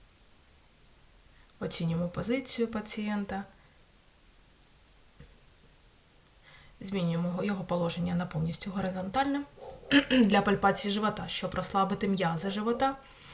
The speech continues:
та щоб лікар мав змогу їх пропальпувати. Ось ви бачите: живіт розділяється на дев'ять зон. Кожну з цих зон лікар має дослідити. Як правило, дослідження йде по годинниковій стрілці.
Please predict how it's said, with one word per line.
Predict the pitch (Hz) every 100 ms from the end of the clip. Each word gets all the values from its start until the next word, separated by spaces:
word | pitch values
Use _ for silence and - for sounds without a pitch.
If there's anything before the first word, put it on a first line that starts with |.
| - - - - - - - - - -
та | 202
щоб | - 175
лікар | 233 247 202
мав | 185 180
змогу | 185 185 214
їх | 190 190
пропальпувати. | - 214 202 185 185 185 175 170 - 175 - - - - - - - - - - - - - - - - - -
Ось | 220 220
ви |
бачите: | 196 190 196 196 180 185
живіт | 185 208 233 294 269
розділяється | 208 190 196 208 202 196
на | 196 190
дев'ять | 175 170 170 180 180
зон. | 170 214 269 - - - - -
Кожну | 220 214 180
з | -
цих | - 180
зон | 170 247 294 - 208
лікар | 214 285 269
має | 180 202 226
дослідити. | - - 202 190 180 185
Як | 185
правило, | - 277 262
дослідження | 185 - 233 226 202 190
йде | 180 185
по | 185 - 190
годинниковій | 180 175 180 180 - 170 160
стрілці. | - 170 190 240 - 233